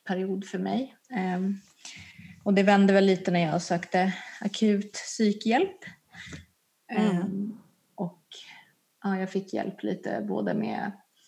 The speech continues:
Speaker 1: att gå i terapi en liten kort stund och lite medicinering och så. Ehm, men nu på senare tid så är det mer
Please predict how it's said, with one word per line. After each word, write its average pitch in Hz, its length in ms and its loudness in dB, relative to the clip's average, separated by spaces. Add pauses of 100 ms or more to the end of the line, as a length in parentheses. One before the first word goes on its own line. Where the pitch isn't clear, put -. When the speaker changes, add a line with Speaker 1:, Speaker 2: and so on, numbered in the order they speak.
(1080)
Speaker 1:
att 226 80 4
gå 208 140 4
i 190 40 2
terapi 196 760 2
en 185 160 -2
liten 180 220 -4
kort 190 240 -6
stund 196 400 -6
och 190 60 -2
lite 180 200 -6
medicinering 190 800 -4
och 202 80 -2
så. 214 200 -4 (1080)
Ehm, 196 560 -2 (100)
men 202 280 4
nu 196 220 6
på 190 160 -2
senare 208 560 4
tid 185 600 -2
så - 220 -8
är 170 260 0
det 185 180 -2
mer 180 520 -2